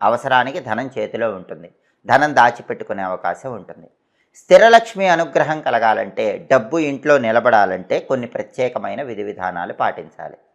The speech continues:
వాటిలో ముఖ్యమైనవి పరిశీలిస్తే, ప్రతిరోజు కూడా ఇంటి యజమాని ఒక రాగి పాత్రలో నీళ్లు తీసుకొని,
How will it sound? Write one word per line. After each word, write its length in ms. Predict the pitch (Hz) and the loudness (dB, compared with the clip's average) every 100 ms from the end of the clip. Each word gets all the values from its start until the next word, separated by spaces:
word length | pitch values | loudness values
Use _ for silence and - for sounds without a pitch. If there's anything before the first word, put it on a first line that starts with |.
| _ _ _ _ | _ _ _ _
వాటిలో 380 | 101 117 135 131 | 2 4 2 -2
ముఖ్యమైనవి 580 | 113 107 127 127 120 110 | -2 -6 -2 -2 -2 -4
పరిశీలిస్తే, 640 | - 92 - 98 92 - | -4 -6 -6 -10 -10 -6
ప్రతిరోజు 640 | 156 - 117 147 147 151 156 | -6 -2 -2 2 2 2 0
కూడా 240 | 156 143 | -2 -2
ఇంటి 320 | 139 123 131 | -2 -4 -6
యజమాని 600 | 147 113 117 113 95 101 - _ _ _ | -4 -4 -4 -4 -6 -8 -16 _ _ _
ఒక 160 | 110 113 | -2 2
రాగి 340 | 110 113 139 | 6 6 4
పాత్రలో 540 | 160 147 139 135 131 117 | 2 2 2 0 -2 -2
నీళ్లు 300 | 107 117 120 | -2 -6 -6
తీసుకొని, 560 | 107 95 _ 104 131 | -8 -10 _ -8 -8